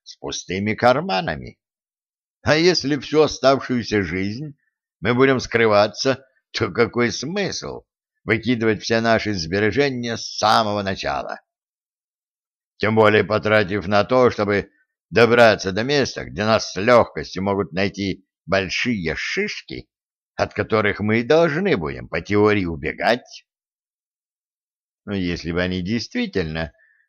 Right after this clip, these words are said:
всем заправляли на Лорелее, то они бы не наняли нас поймать Шута», возразила Лола.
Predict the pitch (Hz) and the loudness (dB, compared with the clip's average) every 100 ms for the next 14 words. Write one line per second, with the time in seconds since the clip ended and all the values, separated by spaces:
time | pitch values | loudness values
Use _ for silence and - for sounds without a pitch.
0 | _ - 110 98 104 92 107 104 101 98 | _ -2 -2 0 -2 2 2 4 4 4
1 | 98 98 104 104 104 101 101 104 104 117 | 2 -2 -2 2 2 2 2 2 2 0
2 | 160 180 117 101 101 98 95 95 87 98 | -2 0 0 0 0 0 0 -2 -2 -2
3 | 95 104 139 196 87 87 85 80 - - | -2 -6 -6 -8 -6 -6 -6 -6 -10 -8
4 | 85 87 92 - - 170 - _ 71 - | -6 -4 -6 -6 -10 -10 -12 _ -8 -8
5 | _ _ _ _ _ - 104 104 98 78 | _ _ _ _ _ -2 0 2 -2 -2
6 | 104 117 117 117 107 82 60 57 | -4 0 0 2 2 2 -2 -10